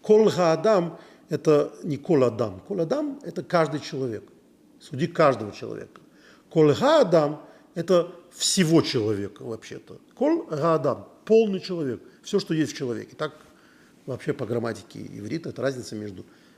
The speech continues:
кол адам и кол га адам. Суди всегда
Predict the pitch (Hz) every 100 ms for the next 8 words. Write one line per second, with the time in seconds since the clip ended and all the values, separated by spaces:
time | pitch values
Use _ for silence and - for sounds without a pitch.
0 | _ - 143 123 110 - - _ _ -
1 | - 180 339 294 - 220 - 208 196 -
2 | 123 135 110 95 101 107 _ _ _ _
3 | _ _ _ _ _ _ - - _ _
4 | - _ _ _ - - 175 320 320 220
5 | 196 262 262 -